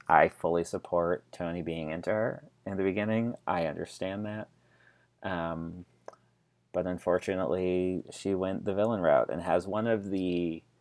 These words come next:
most questionable monologues in the movie where she starts talking about Nazi scientists and shooting for the stars, and it's not great, and, um,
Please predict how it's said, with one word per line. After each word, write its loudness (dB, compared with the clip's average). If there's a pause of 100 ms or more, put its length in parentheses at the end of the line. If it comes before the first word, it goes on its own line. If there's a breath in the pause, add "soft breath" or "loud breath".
(480)
most 0
questionable 2
monologues 0
in -6
the -4
movie -2
where -2
she -6
starts -6
talking -4
about -4
Nazi -6
scientists -8
and -8
shooting -2
for -6
the -6
stars, 4
and -4 (520 loud breath)
it's -2
not 6
great, 4
and, 4
um, 6